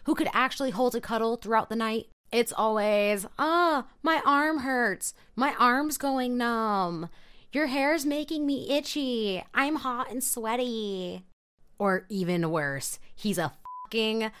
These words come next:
little spoon? <sighs> You guys, that's the next one. That's like a red flag, section one dash A mini clause.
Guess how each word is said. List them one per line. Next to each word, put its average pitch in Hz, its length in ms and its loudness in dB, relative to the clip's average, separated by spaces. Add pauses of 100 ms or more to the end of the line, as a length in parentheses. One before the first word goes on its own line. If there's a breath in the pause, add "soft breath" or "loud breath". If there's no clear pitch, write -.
(160 loud breath)
little 240 560 6
spoon? 440 720 8 (760)
<sighs> - 60 -6 (760 loud breath)
You 240 240 2
guys, 175 160 4
that's 190 220 4
the 196 60 -2
next 170 280 0
one. 156 320 -2 (100)
That's 294 140 6
like 330 120 2
a 185 360 4
red 208 340 4
flag, 202 580 4 (120 loud breath)
section 220 520 -2
one 190 300 0
dash 175 380 2 (100)
A 180 240 0
mini 180 340 0
clause. 214 540 0